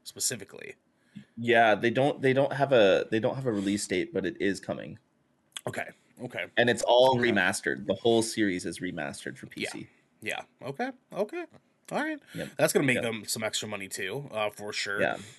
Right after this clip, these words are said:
Speaker 1: I think Forspoken
Speaker 2: So
Speaker 1: is going to make them a good amount of money. I don't know if Forspoken's gonna do, you know, sixty million dollars, uh, good,
Speaker 2: No.
Speaker 1: but, you know.
Speaker 2: It, it's, it's gonna be a niche game, right? It's, it's for people like you and me who are fans of Final Fantasy.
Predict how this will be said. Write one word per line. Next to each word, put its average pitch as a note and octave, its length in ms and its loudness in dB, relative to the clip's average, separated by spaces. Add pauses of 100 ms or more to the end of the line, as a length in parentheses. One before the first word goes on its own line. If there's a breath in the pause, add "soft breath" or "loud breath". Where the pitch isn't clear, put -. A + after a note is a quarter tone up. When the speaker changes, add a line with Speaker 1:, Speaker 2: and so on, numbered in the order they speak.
(120)
Speaker 1:
I A2 80 -4
think A2+ 180 -8
Forspoken A#2 640 -4
Speaker 2:
So A#2+ 60 -8
Speaker 1:
is A2+ 100 -6
going A#2 320 -6
to A2 400 -6
make G2+ 200 -4
them A2+ 140 -8
a - 20 -12
good F#2+ 240 -10
amount A#2+ 280 -8
of C#3+ 60 -8
money. E3+ 200 -6
I G2 100 -8
don't A2+ 120 -6
know A2+ 100 -6
if A2+ 100 -12
Forspoken's G#2+ 560 -10
gonna G#2 200 -6
do, G2 420 -8 (460 soft breath)
you A2+ 120 -8
know, F#2+ 340 -2
sixty - 440 -4
million A2 460 -6
dollars, G#2 760 -2 (120)
uh, G2+ 220 -2
good, F#2+ 340 -2
Speaker 2:
No. B2 180 6
Speaker 1:
but, G#2+ 280 0
you G2+ 80 -14
know. F#2+ 260 -12 (840 soft breath)
Speaker 2:
It, F#3 200 2
it's, F3 180 2
it's E3+ 200 2
gonna G3+ 180 2
be D3+ 120 2
a B2 40 2
niche F#2+ 320 -2
game, E2 240 -4
right? A#2 240 2 (100)
It's, B2 240 -2
it's C#3 180 0
for C#3+ 280 4
people D#3+ 280 2
like A2+ 200 4
you G2+ 100 2
and F2 100 -4
me F2 160 -4
who G2+ 140 0
are F#2+ 180 4
fans F#2 340 -2
of F2 120 -12
Final E2+ 240 -4
Fantasy. - 500 -10